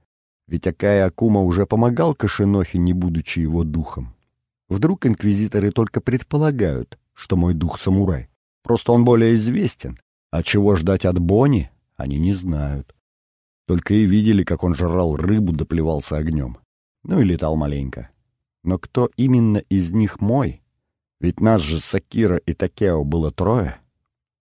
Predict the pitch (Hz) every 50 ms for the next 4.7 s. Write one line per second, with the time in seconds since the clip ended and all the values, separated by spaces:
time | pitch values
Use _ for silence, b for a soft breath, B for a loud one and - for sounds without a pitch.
0 | _ _ _ _ _ _ 65 78 80 - 90 85 80 - 92 95 85 87 90 80
1 | - - - 85 87 85 80 - _ _ _ _ - 78 73 - 78 - - 87
2 | 98 123 131 - - - 87 - 76 71 - - 69 69 - - 71 76 82 73
3 | - - - - - - - - _ _ _ _ _ _ _ - 80 - 85 -
4 | - - 80 71 71 67 62 62 67 76 92 - -